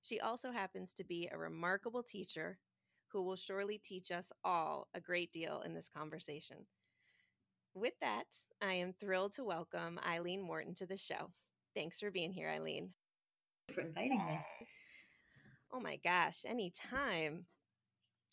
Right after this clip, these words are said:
Speaker 1: The problem is gonna be I have so much to ask you.
Speaker 2: <laughs> I'll try to answer you. <laughs>
Speaker 1: I know you will. I know you will. So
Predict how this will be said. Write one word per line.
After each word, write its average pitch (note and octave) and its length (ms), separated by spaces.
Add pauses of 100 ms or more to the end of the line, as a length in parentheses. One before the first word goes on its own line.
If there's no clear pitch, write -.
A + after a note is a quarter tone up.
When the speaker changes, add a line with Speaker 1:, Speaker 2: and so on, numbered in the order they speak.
(120)
Speaker 1:
The G#3 80
problem B3+ 340
is A3+ 100
gonna G#3 180
be F#3+ 160
I F#3+ 80
have F3+ 180
so G3 400
much F3+ 480 (240)
to E3+ 100
ask D3 260
you. C#3 140 (260)
Speaker 2:
<laughs> - 1500
I'll F3 220
try F#3 320
to C4+ 60
answer D4 380
you. G#3 160 (260)
<laughs> - 840
Speaker 1:
I G3+ 200
know E3+ 180
you D#3+ 240
will. - 260
I F3 140
know E3+ 160
you E3+ 180
will. C#3+ 220 (480)
So G3 600